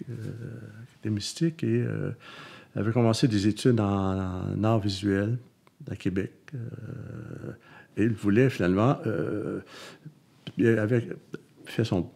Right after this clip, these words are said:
son bac et avait décidé de re-, de, de, au fond, d'aller, euh, chez les, euh, bénédictins.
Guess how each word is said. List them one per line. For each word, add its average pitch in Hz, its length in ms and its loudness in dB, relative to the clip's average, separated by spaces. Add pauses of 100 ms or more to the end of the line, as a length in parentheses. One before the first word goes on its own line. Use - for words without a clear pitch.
(600)
son 92 180 -2
bac 95 340 0 (260)
et 127 100 -2
avait 113 120 0
décidé 117 300 2
de 131 80 -2
re-, 110 120 2 (220)
de, 110 80 -2
de, 107 160 2 (500)
au 160 80 0 (200)
fond, 165 100 2
d'aller, 135 420 2
euh, 113 640 -2
chez 110 260 -6
les, 101 480 -2
euh, 101 60 -6 (840)
bénédictins. 113 840 0